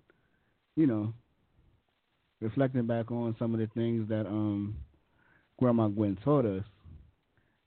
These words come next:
And my brother, he looked me in my face 'cause I guess he could see it all in my face. And he kept saying, he said, "Listen," he said, "if you want to cry, just go ahead and cry. If you wanna cry, just go ahead and cry. If you wanna cry, just go ahead and cry." And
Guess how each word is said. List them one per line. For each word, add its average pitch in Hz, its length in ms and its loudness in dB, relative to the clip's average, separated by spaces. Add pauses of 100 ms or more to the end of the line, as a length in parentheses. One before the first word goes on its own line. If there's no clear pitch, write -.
(160)
And 110 440 2
my 104 120 -2
brother, 147 320 2
he 135 140 2
looked 151 220 0
me 147 160 2
in 139 80 0
my 123 160 -2
face 107 340 -4
'cause 110 180 -4
I 113 100 -2
guess 113 200 -2
he 120 100 -2
could 110 200 -4
see 110 120 2
it 107 60 2
all 110 180 4
in 107 80 2
my 107 120 0
face. 98 280 -4
And 101 80 -2
he 107 80 -2
kept 110 240 -2
saying, 101 300 0 (480)
he 120 120 4
said, 104 180 4
"Listen," 101 360 2 (140)
he 123 100 2
said, 110 140 4
"if 98 120 2
you 107 120 6
want 95 160 2
to 85 80 -8
cry, 110 340 4
just 101 220 -2
go 104 120 4
ahead 104 140 6
and 95 140 2
cry. 92 220 0
If 92 60 -2
you 101 100 2
wanna 98 160 0
cry, 110 320 2
just 104 180 -2
go 104 80 0
ahead 101 160 2
and 98 100 -4
cry. 90 220 -2
If 98 60 -4
you 98 60 -2
wanna 95 140 0
cry, 104 240 4
just 104 180 0
go 104 100 2
ahead 104 120 2
and 98 100 -2
cry." 92 240 0 (640)
And 123 380 4